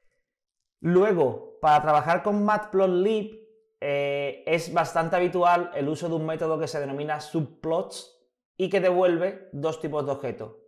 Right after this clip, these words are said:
Uno es el objeto figure y otro es el objeto axis, ¿vale? Los ejes.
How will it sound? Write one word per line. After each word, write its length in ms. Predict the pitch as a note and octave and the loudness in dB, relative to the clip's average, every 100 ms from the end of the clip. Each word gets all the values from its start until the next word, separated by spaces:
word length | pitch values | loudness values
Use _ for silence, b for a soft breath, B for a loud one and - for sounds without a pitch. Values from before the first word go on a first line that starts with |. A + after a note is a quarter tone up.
| - | -8
Uno 260 | D#3+ E3 F3 | -4 -2 -2
es 340 | E3 C3+ - - | -4 -6 -10 -6
el 80 | C#3 | -4
objeto 600 | - - D3+ D#3 - - | -4 -4 -4 -4 -8 -10
figure 600 | - - F#3+ D#3+ D3+ D#3+ - | -16 -4 -2 0 -2 -4 -6
y 80 | D#3 | -6
otro 180 | D3+ | -2
es 160 | D3+ C#3+ | -4 -2
el 100 | D3 | -4
objeto 640 | C#3 - C#3 D3+ - - - | -4 -6 -8 -6 -10 -16 -14
axis, 600 | A2+ - - G2+ _ _ - | -14 -12 -18 -18 _ _ -8
¿vale? 300 | B2 D3 - | -6 -6 -8
Los 180 | A#2+ - | -12 -10
ejes. 440 | G#2 - - _ | -14 -14 -20 _